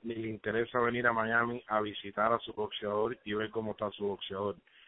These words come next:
Eso es mentira. Él tiene el email de la esposa,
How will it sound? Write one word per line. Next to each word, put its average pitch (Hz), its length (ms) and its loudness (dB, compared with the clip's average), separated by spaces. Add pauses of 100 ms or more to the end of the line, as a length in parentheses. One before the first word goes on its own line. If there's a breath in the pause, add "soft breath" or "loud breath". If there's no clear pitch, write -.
(180 soft breath)
Eso 120 260 0
es 117 60 0
mentira. 110 600 -2 (1080)
Él 117 240 -2
tiene 127 400 4
el 113 160 2
email 127 420 4 (580)
de 107 200 0
la 107 80 2
esposa, 139 560 4